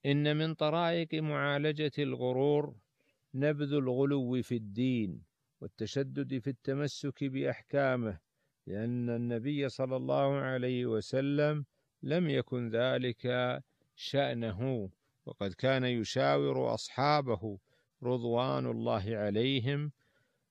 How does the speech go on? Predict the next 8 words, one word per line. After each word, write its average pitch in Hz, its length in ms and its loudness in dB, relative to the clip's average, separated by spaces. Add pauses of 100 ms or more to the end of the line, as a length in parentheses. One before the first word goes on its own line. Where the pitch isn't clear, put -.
(120)
وصلى 131 460 0
الله 120 440 2
عليه 113 460 0
وسلم، 135 680 0
مع 123 260 0
أنه 117 420 0
كان 120 440 0
مؤيدا 127 920 0